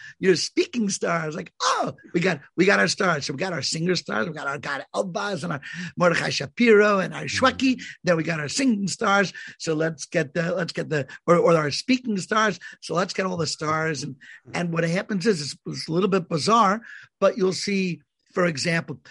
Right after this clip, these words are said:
Speaker 1: "Oh, come to our Pesach retreat." And on the Pesach retreat, you've got your three singing stars and you've got your four speaking stars. And everyone's got their picture in a little circle and, like, little glamour around it.
Speaker 2: Uh-huh.
Speaker 1: And we become a,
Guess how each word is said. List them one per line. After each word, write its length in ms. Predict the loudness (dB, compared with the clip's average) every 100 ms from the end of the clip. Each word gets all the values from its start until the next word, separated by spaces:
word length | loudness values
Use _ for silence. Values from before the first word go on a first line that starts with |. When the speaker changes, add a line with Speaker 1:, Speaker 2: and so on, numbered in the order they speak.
| _
Speaker 1:
"Oh, 160 | 4 4
come 280 | 4 -4 -2
to 120 | -2
our 140 | -4
Pesach 480 | -2 -2 0 -2 -4
retreat." 640 | -6 -6 -4 -4 -6 -10 -18 _ _ _ _ _
And 140 | -4 -2
on 140 | 0
the 80 | 2
Pesach 340 | 2 2 0
retreat, 380 | 0 2 0 0 -4 -6
you've 160 | -4 -4
got 160 | -6 -8
your 160 | -10
three 280 | -6 -4 -4
singing 480 | -4 0 2 2 0
stars 440 | 0 2 2 2 -4 -12
and 120 | -10
you've 60 | -6
got 120 | -4
your 100 | -4
four 260 | -4 0 2
speaking 460 | 0 -2 -4 0
stars. 440 | -2 -2 -4 -4 -6
And 100 | -8
everyone's 220 | -6 -6
got 200 | -6 -8 -10 -20 _
their 100 | -8
picture 400 | -6 -8 -4 -2
in 80 | 2
a 40 |
little 220 | 2 2 0
circle 540 | 2 2 2 0 -2
and, 120 | -2
like, 220 | -6 -12
little 220 | -6 -4 -4
glamour 500 | -8 -6 -4 -4 -4
around 440 | -2 0 0 2
it. 100 | 2 2 -16 -12 -10
Speaker 2:
Uh-huh. 80 | 0
Speaker 1:
And 260 | 0 2 0
we 120 | -2
become 420 | -4 -4 0 2
a, 260 | 2 0